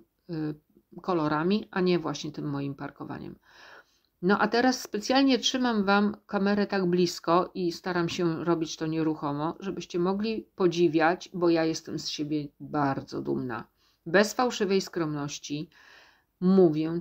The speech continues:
teraz, że ja po prostu czasami tak, o, siedzę i patrzę.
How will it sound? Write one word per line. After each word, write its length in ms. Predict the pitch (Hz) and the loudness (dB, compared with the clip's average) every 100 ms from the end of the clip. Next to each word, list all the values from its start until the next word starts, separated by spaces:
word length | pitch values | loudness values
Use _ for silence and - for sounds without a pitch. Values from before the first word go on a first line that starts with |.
| - | -6
teraz, 500 | - - - - - - | -10 -10 -16 -20 -20 -8
że 200 | 175 180 | 0 4
ja 500 | 185 190 190 202 - - | 4 4 4 2 -2 -8
po 120 | 180 | -8
prostu 520 | - 185 180 180 190 | -4 -2 -2 -4 -10
czasami 500 | 180 180 196 180 180 | -10 -10 -6 -2 -2
tak, 300 | 175 170 - | -4 -10 -6
o, 120 | 170 | -6
siedzę 600 | 160 - 339 311 214 220 - | -4 2 4 4 2 -6 -10
i 120 | 185 | -12
patrzę. 640 | - 156 160 - - 165 | -10 -14 -14 -14 -14 -16